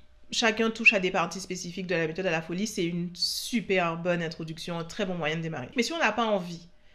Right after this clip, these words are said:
de faire attention aux bons gestes, ou si juste on ne les a pas encore appris, vous êtes nouveau dans la méthode à la folie, vous ne connaissez pas tous les bons gestes,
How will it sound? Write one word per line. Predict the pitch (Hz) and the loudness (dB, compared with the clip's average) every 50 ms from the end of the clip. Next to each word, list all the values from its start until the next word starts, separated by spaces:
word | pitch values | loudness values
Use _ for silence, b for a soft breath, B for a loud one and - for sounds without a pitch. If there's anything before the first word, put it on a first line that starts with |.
| b b b - | b b b -4
de | 185 190 | -2 0
faire | 190 220 190 | 2 2 2
attention | 180 180 - 202 185 185 - - 208 196 | 2 2 0 -4 -4 -4 -2 -2 0 0
aux | 185 | 0
bons | 180 180 175 | 0 0 0
gestes, | 175 175 175 175 | -2 -2 -2 -4
ou | |
si | 175 - 208 | -2 -2 0
juste | 233 285 277 277 | 0 0 0 0
on | 220 | 0
ne | 202 185 | 0 0
les | 180 175 | 2 2
a | 185 165 | 2 0
pas | - - | 2 0
encore | 269 269 226 202 196 170 165 | 0 0 0 0 0 2 2
appris, | 156 151 - - 254 214 - B B B B B - | 2 2 2 -2 -4 -4 -4 B B B B B -8
vous | 180 | -8
êtes | 165 - 202 | -6 -4 -2
nouveau | 196 190 175 196 190 | -2 2 4 6 6
dans | 190 | 6
la | 180 170 | 6 4
méthode | 175 165 170 170 | 2 0 2 2
à | 160 | 2
la | 156 156 | 2 0
folie, | 156 160 156 190 214 | -2 -4 -4 -2 -2
vous | 214 202 | -4 -4
ne | 185 | -4
connaissez | 180 170 165 165 - - | -4 -4 -4 -4 -6 -2
pas | - 226 226 | 0 0 0
tous | 226 208 | 0 -2
les | 180 165 | -4 -4
bons | 160 165 165 | -2 -2 -2
gestes, | 175 185 175 - | -2 -4 -4 -6